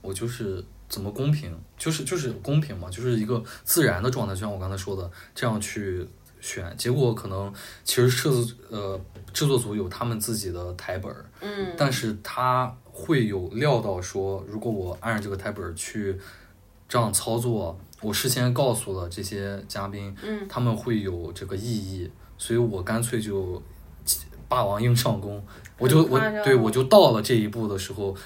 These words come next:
Speaker 1: 我逼着你去这样做，然后结果没想到人家就是也不乐意，就是要去有这个抵-，抵抗，有这个冲突。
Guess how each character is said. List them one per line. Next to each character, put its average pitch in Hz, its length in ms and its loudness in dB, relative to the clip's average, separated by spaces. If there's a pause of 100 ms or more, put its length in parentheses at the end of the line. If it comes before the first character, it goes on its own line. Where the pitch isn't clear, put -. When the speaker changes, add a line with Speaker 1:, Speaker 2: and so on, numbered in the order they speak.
Speaker 1:
我 113 100 2
逼 190 320 4
着 214 140 12
你 107 180 4
去 95 160 -4
这 98 80 -4
样 87 160 -4
做， 87 320 -6 (440)
然 110 120 2
后 120 440 6
结 - 120 0
果 117 80 6
没 110 120 4
想 113 120 4
到 107 200 2
人 95 200 -2
家 104 380 2
就 - 140 -12
是 - 160 -4
也 92 200 -2 (140)
不 95 80 -4
乐 110 180 2
意， 95 320 -4 (480)
就 - 160 -10
是 95 340 -4
要 104 180 -2
去 95 560 -8
有 92 200 -8
这 95 160 -12
个 92 320 -8 (960)
抵-， 98 380 -4
抵 92 140 -10
抗， 95 340 -8
有 98 140 -6
这 101 80 -6
个 113 80 0
冲 110 200 -2
突。 95 300 -8